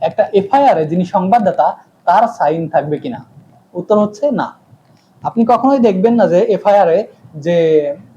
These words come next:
সংবাদদাতা থাকে তার সাইন কখনোই থাকে না। তার সাইন কোথায় থাকবে? তার সাইন থাকবে এজাহারে। এজাহারে দেখবেন আপনি একদম নিচে নিবেদক আকারে লেখা থাকবে এবং এজাহারে আসলে, এজাহারে এসে আপনি দেখবেন যে সেখানে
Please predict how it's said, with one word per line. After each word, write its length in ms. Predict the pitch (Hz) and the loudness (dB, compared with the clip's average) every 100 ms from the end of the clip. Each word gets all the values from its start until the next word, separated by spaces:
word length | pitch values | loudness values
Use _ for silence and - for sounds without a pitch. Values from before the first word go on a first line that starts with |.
| - 170 | -20 -12
সংবাদদাতা 540 | 175 180 180 175 - | -4 -2 2 2 2
থাকে 340 | 214 - 156 - | 0 -4 -8 -4
তার 180 | 151 143 | -4 -2
সাইন 360 | 160 151 226 226 | -4 -6 -8 -10
কখনোই 400 | 143 160 151 165 156 | -10 -10 -10 -10 -8
থাকে 280 | 143 165 | -8 -6
না। 240 | 170 170 - _ _ - - _ _ _ | -4 -4 -6 _ _ -20 -20 _ _ _
তার 200 | 175 233 | 0 0
সাইন 280 | 240 240 254 | 0 -2 0
কোথায় 340 | 214 208 233 | -2 0 0
থাকবে? 300 | 240 247 247 | 0 -2 -2
তার 200 | 277 185 | 0 0
সাইন 220 | 190 202 202 | 0 0 -2
থাকবে 260 | 214 214 | -4 -6
এজাহারে। 880 | 220 196 180 147 131 - _ _ 156 | -2 0 0 -2 -4 -10 _ _ -8
এজাহারে 300 | 170 202 240 | 0 2 2
দেখবেন 420 | 214 208 285 311 - - - | 0 -2 -4 -4 -14 -14 -10
আপনি 220 | 196 196 | -2 0
একদম 240 | 185 190 | 2 2
নিচে 460 | 185 190 190 285 254 | 0 0 0 0 0
নিবেদক 420 | 180 175 185 202 | 0 0 2 2
আকারে 280 | 196 196 240 | 2 2 0
লেখা 240 | 226 170 | 0 -2
থাকবে 320 | - 131 - - _ _ _ | -4 -6 -10 -20 _ _ _
এবং 220 | 170 196 240 | -6 -6 0
এজাহারে 520 | 214 214 226 285 302 | 2 2 2 2 2
আসলে, 360 | 294 - 208 226 - _ _ _ 196 220 | 0 -2 -2 -2 -8 _ _ _ -8 -2
এজাহারে 420 | 190 233 269 285 | 2 4 4 2
এসে 420 | 254 220 - 185 | 0 -2 0 0
আপনি 220 | 196 190 | 2 0
দেখবেন 440 | 170 180 185 170 165 | 0 0 0 -2 -4
যে 100 | 180 | -6
সেখানে 460 | 190 190 240 180 | -6 -6 -4 -4